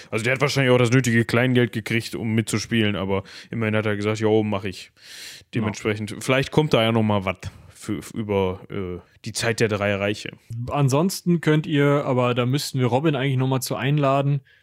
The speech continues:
Speaker 2: der hat ja mal zu geforscht, äh, auch Total War Three Kingdoms spielen. Also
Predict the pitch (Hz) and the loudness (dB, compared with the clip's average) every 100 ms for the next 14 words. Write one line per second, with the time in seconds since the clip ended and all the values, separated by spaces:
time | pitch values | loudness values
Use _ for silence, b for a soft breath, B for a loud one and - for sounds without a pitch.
0 | b 123 123 131 123 123 131 117 101 127 | b -2 2 2 2 0 -2 -4 -2 2
1 | 123 123 - _ B B _ - 127 120 | 2 0 -4 _ B B _ -2 0 2
2 | 113 117 117 - 143 143 123 123 127 117 | 0 -2 -4 -2 0 0 0 0 0 0
3 | 127 127 - 135 160 151 147 - 151 151 | 0 0 2 2 4 2 0 -4 0 2
4 | 156 165 165 123 104 107 | 2 2 -2 -4 -6 -8